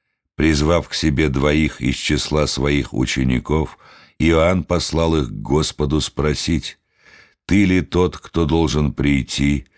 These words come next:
или ожидать нам другого?» И, придя к нему, эти люди сказали:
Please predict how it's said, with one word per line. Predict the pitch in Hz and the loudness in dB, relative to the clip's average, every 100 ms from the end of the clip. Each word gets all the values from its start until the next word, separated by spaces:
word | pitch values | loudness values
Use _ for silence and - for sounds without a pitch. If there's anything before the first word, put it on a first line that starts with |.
| _ _ _ | _ _ _
или | 71 73 | 0 2
ожидать | 76 71 73 64 78 76 71 | 2 2 -2 0 0 0 -2
нам | 76 73 | 0 0
другого?» | 58 71 67 73 76 50 50 _ _ _ _ _ _ _ | 0 0 0 0 0 -4 -10 _ _ _ _ _ _ _
И, | 69 | -4
придя | 60 73 73 58 80 | 0 2 2 0 -2
к | - | -2
нему, | 69 76 76 | 0 2 2
эти | 73 65 71 | 0 0 0
люди | 69 67 67 | 0 0 -2
сказали: | - - 67 57 62 53 50 | -2 -4 -2 -2 -2 -2 -6